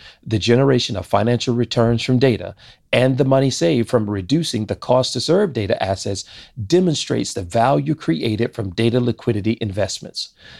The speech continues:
This helps the organization to direct value creation to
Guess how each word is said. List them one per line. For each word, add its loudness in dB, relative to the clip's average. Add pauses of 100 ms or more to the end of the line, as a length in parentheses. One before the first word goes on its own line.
(140)
This 0
helps 0
the -6
organization 0
to -2
direct 0
value 2
creation 0 (280)
to -2